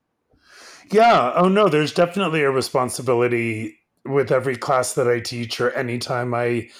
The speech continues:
take a microphone or have a platform. I will say, even in going to see Broadway shows,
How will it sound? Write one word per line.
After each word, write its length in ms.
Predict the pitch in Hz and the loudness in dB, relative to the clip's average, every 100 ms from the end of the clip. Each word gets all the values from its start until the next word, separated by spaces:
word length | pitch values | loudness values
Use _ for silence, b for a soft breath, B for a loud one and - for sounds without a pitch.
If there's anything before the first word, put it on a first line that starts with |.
| B B | B B
take 220 | - 117 135 | -6 -4 -2
a 60 | |
microphone 840 | 135 165 - 160 165 143 127 127 131 | -2 -2 -2 -2 0 0 0 -2 -2
or 180 | 127 | -2
have 260 | 110 135 113 | 0 0 -2
a 60 | 104 | -4
platform. 800 | - 156 - 120 110 104 98 b b b b _ 139 | -2 -2 -2 -6 -4 -6 -10 b b b b _ -2
I 280 | 151 147 135 | 0 -2 0
will 280 | 180 220 190 | 4 4 2
say, 800 | - 139 113 110 107 104 92 _ _ _ _ _ _ _ - | 0 2 2 2 0 -2 -6 _ _ _ _ _ _ _ -2
even 380 | 165 175 190 | 0 2 2
in 180 | 170 151 | 2 0
going 300 | 151 147 147 | 0 0 0
to 100 | 139 | -2
see 280 | - 160 131 | -4 -6 -6
Broadway 580 | 123 131 127 117 120 113 | 0 2 2 2 0 0
shows, 920 | - 139 139 131 110 104 104 - | -2 0 2 2 2 -2 -6 -10